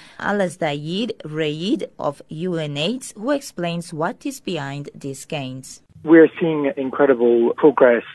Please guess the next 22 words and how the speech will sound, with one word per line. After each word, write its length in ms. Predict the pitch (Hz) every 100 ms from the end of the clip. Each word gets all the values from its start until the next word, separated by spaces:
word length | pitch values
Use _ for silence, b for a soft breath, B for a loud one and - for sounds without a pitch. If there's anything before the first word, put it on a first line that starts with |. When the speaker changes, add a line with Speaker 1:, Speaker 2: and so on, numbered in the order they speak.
| - _ -
Speaker 2:
from 540 | 143 127 123 120 123 -
the 80 | 131
countries 380 | - 139 131 110
that 140 | 120 110
are 80 |
hardest 380 | 104 113 113 104 -
hit 180 | 120 107 - -
by 480 | 117 110 113 110 110 -
the 400 | 110 107 104 95 -
H 160 | 117 120
I 80 | 107
V 200 | 107 107
epidemic. 540 | 104 107 117 110 110 - - B B B -
Political 480 | - 123 - 120 120
commitment, 800 | - 123 139 - 139 131 135 - - - -
investment 600 | 120 127 123 - 123 113
of 140 | 110
resources, 800 | 110 101 120 123 - 135 123 117 -
new 240 | 131 131 147
policies, 800 | - - 139 117 143 127 127 120 - - - - -
better 300 | 135 139 147 - -
treatment 520 | 135 - 117 110